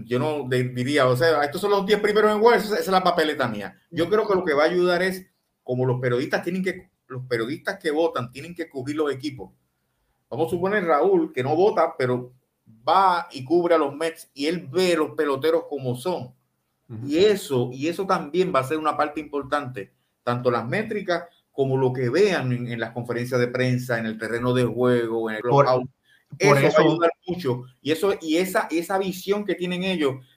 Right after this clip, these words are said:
Speaker 1: que no la tengo yo, porque yo estoy más acá con métricas, con números.
Speaker 2: Ujú.
Speaker 1: Y, y no, y uno, y no, si hay una persona que no le gusta ser injusto, soy yo. O sea que esta, estos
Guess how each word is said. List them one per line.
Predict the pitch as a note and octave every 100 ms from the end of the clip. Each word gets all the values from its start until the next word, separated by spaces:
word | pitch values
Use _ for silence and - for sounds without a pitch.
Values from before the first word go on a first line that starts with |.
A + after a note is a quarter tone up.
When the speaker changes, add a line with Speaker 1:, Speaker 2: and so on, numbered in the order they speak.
| _ _
Speaker 1:
que | - B2+
no |
la | D3 E3+
tengo | F3+ F3
yo, | E3 F3
porque | B2+ C3
yo |
estoy | C3+ E3 E3
más | C3 B2+ - -
acá | B2 C#3 D#3+
con | D#3 C3 A#2+
métricas, | E3 E3 B2+ G#2+
con | - A2
números. | C#3+ C3+ G#2 G2+ _ _
Speaker 2:
Ujú. | B2 A2 C#3 E3+ _ _ _ _
Speaker 1:
Y, | C3 B2 B2 B2
y | B2+
no, | B2+ D3 E3
y | C#3
uno, | C3+ D3+
y | C3
no, | C3 D#3 E3 D#3+ D3 B2+ A2 -
si | B2
hay | B2+
una | D3
persona | C#3+ C3 D3
que | B2+
no | A#2+
le | B2+
gusta | B2+ B2+
ser | B2+ B2+
injusto, | B2 A2 C#3 C3+ G2+
soy | A#2+
yo. | B2 A#2+ A#2+ _ _ _ _ _ _ _ _ _
O |
sea | B2+ F#3+
que | F3+ D#3 -
esta, | F3+ A3 - -
estos | E3+ F#3+ G#3